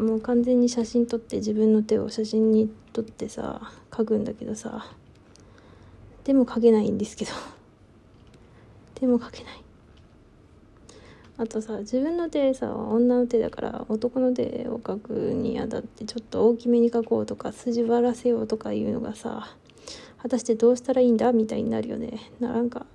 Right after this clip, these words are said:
なんか、もうどうやってゴツゴツさせたらいいんだみたいな。もうどうしても女みてえな手になってしまう。まあね、あんまりさ、まあ、その人の、その書く人の好みがあるじゃん、手って。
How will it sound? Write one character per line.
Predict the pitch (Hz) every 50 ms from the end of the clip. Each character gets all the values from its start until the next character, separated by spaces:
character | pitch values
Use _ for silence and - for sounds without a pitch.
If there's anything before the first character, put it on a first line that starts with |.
| - 277
な | 269 233
ん | 240 240
か、 | - - - - -
も | 247 240 254 247 233
う | 226
ど | - 269 294 294
う | 285
や | 254 233
っ |
て | 233 - - 226 220 - - - - - - - - - - - - - - _ _
ゴ | - 247 233
ツ | 240 233
ゴ | 233 233
ツ | 214 226 220
さ | 226 226
せ | 220 - 226
た | 220 226
ら | 220 220
い | 214 220
い | 220
ん | 214 208
だ | 208 -
み | 220 226 220
た | - -
い | - -
な。 | 233 208 - - - - - - - - - - _ _ _ _ _ _ - _ _ - - - - - - - - - -
も | 262 240
う | 233
ど | 240 254
う | 254 262
し |
て | - -
も | 294 262 233
女 | 220 226 233 233 233
み | 240 233
て | 233 233
え | 226
な | 226 220
手 | 214 233 226
に | 220 226
な | 220 220
っ |
て | 220 - -
し | - -
ま | 240 220
う。 | - - - - - - - - - - - - - - - - - - - - _ - - - - - - - - - - - - - -
ま | 277
あ | 247
ね、 | 220 220 220 226 233 226 -
あ | -
ん | 254
ま | 285 320 349
り | 330 330 311 - - - - -
さ、 | - - 247 220 208
ま | 220 220 226 208 -
あ、 | - - -
そ | - - 240
の | 226 220
人 | 220 - - - - 254
の、 | 254 247 247 240 - - - - _ _ _ -
そ | - - 233
の | 226 226 226 214
書 | 220 - - - - - 233
く | - 220 214
人 | - - -
の | 208 214 214
好 | - - 220 220
み | 202 196 214
が | - - -
あ | 190
る | 202 196
じ | 196 -
ゃ | -
ん、 | 220
手 | - - 202
っ | 208
て。 | - - - - -